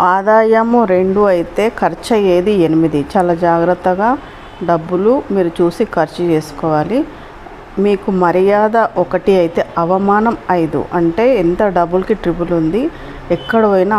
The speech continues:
ఆచితూచి మాట్లాడాలి. ఎ-, ఎదుటి వాళ్ళు మిమ్మల్ని హేళనగా మాట్లాడతారు, బాధిస్తారు.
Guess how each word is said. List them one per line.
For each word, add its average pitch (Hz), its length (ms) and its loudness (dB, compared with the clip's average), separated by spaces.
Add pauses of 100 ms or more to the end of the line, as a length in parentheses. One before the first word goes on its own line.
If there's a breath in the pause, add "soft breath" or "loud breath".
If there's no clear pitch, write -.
(100)
ఆచితూచి 185 1000 -2 (160)
మాట్లాడాలి. 175 720 2 (180)
ఎ-, - 180 0 (400 loud breath)
ఎదుటి 196 360 2
వాళ్ళు 202 340 2
మిమ్మల్ని 190 520 2
హేళనగా 190 540 2 (140)
మాట్లాడతారు, 170 640 0 (140)
బాధిస్తారు. 170 640 0